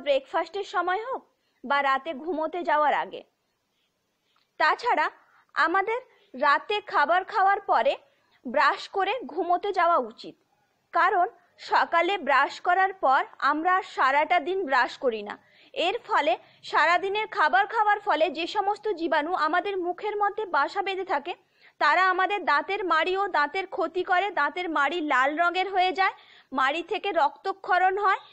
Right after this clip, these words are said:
এবং মুখে দুর্গন্ধের সৃষ্টি হয়। তাই অবশ্যই দিনে দুবার ব্রাশ করা আমাদের শরীরের পক্ষে অত্যন্ত জরুরি। এই ছোট ছোট কাজগুলি যদি প্রতিদিন আমরা মেনে চলি, তাহলে আমাদের শরীর থাকবে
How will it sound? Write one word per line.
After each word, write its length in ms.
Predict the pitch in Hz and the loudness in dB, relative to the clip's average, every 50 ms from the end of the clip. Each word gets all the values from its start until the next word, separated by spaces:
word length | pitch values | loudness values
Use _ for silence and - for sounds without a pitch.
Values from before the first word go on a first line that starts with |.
| - - - - 285 | -20 -10 -4 -2 -2
এবং 140 | 302 320 415 466 427 359 | 0 0 -2 -2 -2 -4
মুখে 200 | 359 - - 466 381 311 349 | -4 -4 -4 -4 -4 -2 -2
দুর্গন্ধের 560 | 359 381 370 277 370 370 381 466 453 453 453 - | 0 0 0 0 0 0 2 0 0 -2 -2 -2
সৃষ্টি 320 | - 359 349 - - - 254 285 | -4 -4 -4 -6 -8 -10 -6 -4
হয়। 160 | 233 170 165 - _ _ _ _ _ _ _ _ _ - | -4 -4 -4 -8 _ _ _ _ _ _ _ _ _ 0
তাই 180 | 349 370 392 453 - 294 | 2 2 2 2 4 4
অবশ্যই 460 | 302 - 381 466 - - - 508 508 403 294 | 4 4 2 0 -2 -2 0 0 0 0 0
দিনে 160 | 339 339 359 381 339 311 | -2 -2 -2 -2 -2 -2
দুবার 300 | 359 349 349 294 359 381 415 320 254 | -2 0 2 2 2 0 0 -2 0
ব্রাশ 240 | 302 285 294 349 - - 381 | 0 0 0 0 -4 -2 0
করা 140 | 381 381 381 349 320 | 2 2 2 2 2
আমাদের 260 | 302 302 285 359 508 - _ - _ - - | 0 -2 -2 -4 -6 -8 _ -20 _ -10 -4
শরীরের 360 | 392 330 302 302 349 370 370 359 | -2 -2 -2 -2 -2 -4 -2 0
পক্ষে 240 | 359 349 349 - 440 415 - 311 320 | 0 0 0 0 -4 -2 0 0 -2
অত্যন্ত 380 | 320 - - 381 381 381 - 453 427 311 | -2 -2 -4 -4 -4 -2 -2 -2 -2 0
জরুরি। 380 | 320 277 240 240 214 190 190 - - _ _ _ _ _ _ _ _ _ _ _ _ _ _ _ _ _ _ _ _ _ _ _ _ _ _ _ | 0 -2 -2 -2 -6 -8 -10 -14 -18 _ _ _ _ _ _ _ _ _ _ _ _ _ _ _ _ _ _ _ _ _ _ _ _ _ _ _
এই 200 | - - 415 480 571 571 - - | -8 -2 0 0 0 0 0 0
ছোট 200 | - 339 359 359 403 427 | 0 0 2 0 -2 -2
ছোট 160 | - 466 453 494 494 494 - | 0 0 0 0 0 0 0
কাজগুলি 420 | 349 320 320 - 359 - 359 427 415 403 | 0 0 0 -2 -4 -4 -2 -2 -2 -2
যদি 160 | 392 349 320 392 392 - | -4 -4 -6 -6 -6 -6
প্রতিদিন 460 | 359 339 349 339 381 370 381 392 415 403 339 320 | -8 -6 -4 -4 -4 -4 -2 -2 -2 -2 -2 -2
আমরা 200 | 311 285 285 311 339 349 320 | -2 -2 -2 -2 -2 -4 -4
মেনে 240 | 320 330 339 370 370 381 | -6 -6 -6 -6 -6 -4
চলি, 200 | 381 311 294 330 359 - 349 | -4 -4 -4 -4 -6 -2 -2
তাহলে 340 | 302 294 370 370 427 453 494 415 330 | -2 0 0 -2 -4 -2 0 0 0
আমাদের 300 | 302 302 311 285 349 403 - - | 0 -2 -4 -4 -6 -10 -10 -8
শরীর 280 | - 349 311 285 320 440 - - _ _ _ _ _ _ - - | -6 -4 -4 -2 -4 -4 -6 -8 _ _ _ _ _ _ -2 0
থাকবে 340 | 320 311 302 285 262 302 | 0 0 0 0 -2 -2